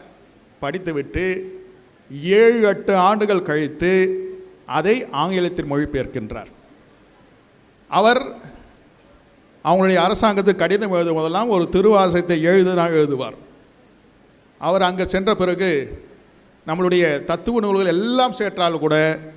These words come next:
திருவாசகத்தை ஒரு வரிக்கு சமமாகாது. யாரு? ஜி யு போப் சொல்கின்றார். அவர் திரும்பிய பிறகு அவர் மீது வழக்கு போட்டார்கள். என்ன வழக்கு? "நீ கிறிஸ்துவ மதத்தை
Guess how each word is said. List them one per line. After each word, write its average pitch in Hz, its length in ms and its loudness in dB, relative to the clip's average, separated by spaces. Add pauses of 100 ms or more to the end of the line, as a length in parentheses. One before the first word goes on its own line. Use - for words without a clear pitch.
(280)
திருவாசகத்தை 190 880 2 (160)
ஒரு 185 220 2
வரிக்கு 220 560 2
சமமாகாது. 156 960 0 (460)
யாரு? 170 300 0
ஜி 185 140 0
யு 208 160 4
போப் 180 320 4
சொல்கின்றார். 123 520 -6 (2500)
அவர் 202 280 -2
திரும்பிய 247 360 0
பிறகு 190 640 0 (240)
அவர் 180 240 0
மீது 180 540 2 (140)
வழக்கு 185 340 0
போட்டார்கள். 135 500 -6 (500)
என்ன 180 240 -4
வழக்கு? 165 640 -2 (600)
"நீ 202 280 -2
கிறிஸ்துவ 202 640 -4
மதத்தை 185 400 -4